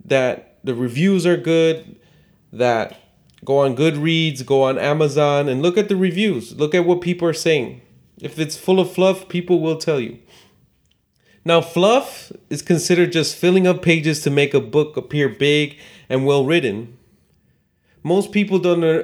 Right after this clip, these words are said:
understand the concept of context and are just looking for shortcuts. They just wanna use very little time to get the most out of that book.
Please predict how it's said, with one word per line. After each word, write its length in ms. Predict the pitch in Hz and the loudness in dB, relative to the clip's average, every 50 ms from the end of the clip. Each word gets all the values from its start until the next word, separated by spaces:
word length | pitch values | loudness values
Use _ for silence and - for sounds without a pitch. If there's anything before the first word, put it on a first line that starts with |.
| - | -2
understand 680 | - 147 147 151 147 - - - 165 160 156 156 156 135 | -2 -2 0 0 -2 -4 -2 0 0 0 2 0 0 -2
the 60 | 127 | -4
concept 500 | - 131 143 143 143 139 - 143 117 120 | -4 -2 -2 -2 -2 -2 -2 -4 -2 -2
of 180 | 120 117 120 | -4 -4 -4
context 920 | - - - 151 151 151 147 151 - 123 110 110 - - - - - - - _ - - - - - | -6 -2 0 2 2 2 0 -2 -4 -4 -4 -4 -8 -12 -18 -20 -20 -20 -20 _ -20 -20 -20 -10 -2
and 160 | 127 135 143 | 0 2 4
are 80 | 143 135 | 4 2
just 320 | 120 127 156 147 - 123 | 2 0 0 0 0 0
looking 280 | 151 190 190 190 196 175 | 0 0 2 2 2 0
for 220 | - - 151 135 | 2 2 0 0
shortcuts. 600 | - - - 165 165 151 - - 117 85 92 - | 0 0 2 2 2 2 0 -2 -4 -4 -4 -4
They 120 | - 139 | -4 -2
just 180 | 127 151 151 - | -2 -2 -4 0
wanna 380 | 147 160 160 156 147 139 127 - - - - - _ _ _ _ _ _ _ _ _ _ _ _ _ _ _ _ _ - | 2 2 2 2 2 0 -2 -6 -12 -20 -20 -20 _ _ _ _ _ _ _ _ _ _ _ _ _ _ _ _ _ -6
use 300 | - 160 175 165 135 135 | 0 2 2 2 0 -2
very 680 | 139 135 - - - - 131 117 120 165 185 208 208 | -6 -8 -12 -18 -20 -18 -14 -4 -2 0 0 0 2
little 240 | 208 208 202 196 185 | 2 2 2 0 0
time 480 | 190 - 185 170 165 165 160 160 165 151 | -2 0 0 2 2 2 2 0 -2 -4
to 100 | - 139 | -6 -6
get 200 | 117 135 139 139 | -2 -2 -2 -2
the 60 | - 127 | -2 -4
most 400 | 131 139 147 156 156 147 - 139 | 0 0 0 0 0 -2 -2 -2
out 120 | 127 123 | -2 -2
of 100 | 120 107 | -2 -2
that 200 | 117 104 107 107 | -2 -4 -4 -4
book. 340 | 101 120 80 - - - | -4 -6 -6 -6 -12 -20